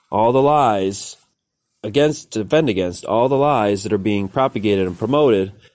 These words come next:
on social media by the B D S movement, by the Palestinians,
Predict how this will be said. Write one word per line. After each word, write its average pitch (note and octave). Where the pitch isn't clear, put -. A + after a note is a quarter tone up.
on G2+
social A2+
media G#2
by G#2
the F#2+
B A2
D A2+
S G#2+
movement, G#2
by A2+
the G#2+
Palestinians, G#2